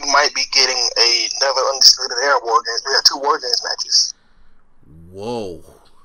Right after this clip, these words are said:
Speaker 2: Are we ready
Speaker 1: Yep.
Speaker 2: for that? Are
Speaker 1: Hey, I
Speaker 2: we
Speaker 1: think we are.
Speaker 2: ready for
Speaker 1: I,
Speaker 2: that?
Speaker 1: I think we're ready.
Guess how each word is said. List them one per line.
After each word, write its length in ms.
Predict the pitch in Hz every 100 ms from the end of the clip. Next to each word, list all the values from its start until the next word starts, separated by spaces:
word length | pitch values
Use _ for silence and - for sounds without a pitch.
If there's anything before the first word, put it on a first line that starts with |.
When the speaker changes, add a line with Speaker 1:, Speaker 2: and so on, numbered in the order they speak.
| - - - - - - - - - - - - - - - _ -
Speaker 2:
Are 180 | 113 120
we 200 | 127 139
ready 420 | 135 127 139 147
Speaker 1:
Yep. 80 | 127
Speaker 2:
for 160 | 113
that? 260 | 92 82 71 _ _ _ _ - - - - - - - _ - - _ _ -
Are 120 | 127 143
Speaker 1:
Hey, 240 | 151 151
I 120 | 139
Speaker 2:
we 80 | 143
Speaker 1:
think 180 | 147 160
we 100 | 156
are. 120 | 165
Speaker 2:
ready 200 | 160 175
for 160 | 156 -
Speaker 1:
I, 40 |
Speaker 2:
that? 200 | 110 98 -
Speaker 1:
I 280 | 196 302 339
think 320 | 196 165 139
we're 200 | 147 143
ready. 160 | 139